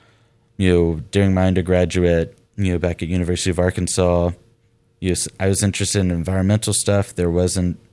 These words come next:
you know, the research there was astronomy, engineering, you know, that sort of base. So I had zero, you know, zero research experience coming in,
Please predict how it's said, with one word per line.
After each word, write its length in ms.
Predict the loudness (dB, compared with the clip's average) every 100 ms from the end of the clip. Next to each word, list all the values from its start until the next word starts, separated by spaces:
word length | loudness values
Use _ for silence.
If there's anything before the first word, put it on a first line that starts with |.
| _ -8
you 100 | -4
know, 40 | -2
the 80 |
research 500 | -2 -2 -2 -4 -4
there 280 | 0 0 2
was 480 | 0 0 -2 -6 -10 -10
astronomy, 1120 | -10 -2 0 2 2 2 2 2 2 -2 -4 -6
engineering, 960 | -4 -2 -2 0 0 0 0 0 -4 -6 _ _ _ _ _
you 120 | -2
know, 40 | 2
that 160 | 0
sort 220 | 0 -2
of 100 | 0
base. 300 | 0 0 0 -2
So 400 | 0 2 2 -2 -8 _
I 120 | -2
had 200 | 2 2
zero, 720 | 0 -2 0 2 2 2 0 -4 -12 _ _ _ _ _
you 80 | -4
know, 40 | -2
zero 300 | 4 4 4
research 500 | 4 2 0 -4 -6
experience 720 | -8 0 2 2 0 -2 -4
coming 320 | -4 -2 0 0
in, 400 | 0 -2 -4